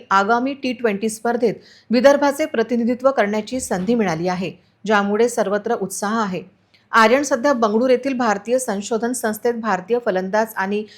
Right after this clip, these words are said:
यष्टिरक्षक जितेश शर्मा यांच्या मार्गदर्शनाखाली प्रशिक्षण घेत आहे. शर्माच्या मार्गदर्शनाखाली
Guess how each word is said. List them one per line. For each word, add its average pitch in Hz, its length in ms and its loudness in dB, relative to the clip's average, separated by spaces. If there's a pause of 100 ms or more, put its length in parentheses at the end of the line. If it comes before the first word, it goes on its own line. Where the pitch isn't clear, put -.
(160)
यष्टिरक्षक 269 640 2 (140)
जितेश 240 400 -2
शर्मा 220 280 0 (180)
यांच्या 202 260 0
मार्गदर्शनाखाली 214 920 -4
प्रशिक्षण 233 520 -8
घेत 190 200 -6
आहे. 165 200 -4 (500)
शर्माच्या 202 460 0
मार्गदर्शनाखाली 208 960 -2